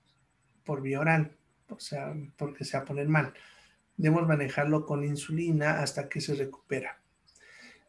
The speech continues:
Hay que todos los días medir su glucosa y según cómo se eleve, le vamos a dar insulina. Pongámosle que no se eleva, entonces no se le coloca insulina. Mm, ya, porque obviamente si no está comiendo va a tender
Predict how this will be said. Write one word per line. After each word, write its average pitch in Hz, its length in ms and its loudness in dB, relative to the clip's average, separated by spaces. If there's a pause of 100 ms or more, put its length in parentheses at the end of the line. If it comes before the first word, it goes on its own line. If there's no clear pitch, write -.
(540)
Hay 147 180 2
que 143 360 2 (460)
todos 156 140 6
los 147 140 6
días 143 200 2
medir 143 200 0
su 160 160 2
glucosa 196 640 4 (1160)
y 165 140 0
según 165 460 4
cómo 180 300 2
se 165 140 -2
eleve, 190 300 8
le 160 100 4
vamos 147 200 0
a 147 40 0
dar 143 80 0
insulina. 135 500 0 (1400)
Pongámosle 160 420 4
que 160 100 -2
no 165 100 4
se 165 120 2
eleva, 196 220 6
entonces 151 300 -2
no 131 60 -4
se - 140 -8
le 131 80 -6
coloca 131 280 -4
insulina. 180 520 4 (840)
Mm, 143 200 -4
ya, 151 140 0
porque 147 320 0
obviamente 143 520 -2
si 156 100 -6
no 147 40 -4
está 160 180 -4
comiendo 160 360 2
va 151 80 4
a 143 40 0
tender 143 360 -4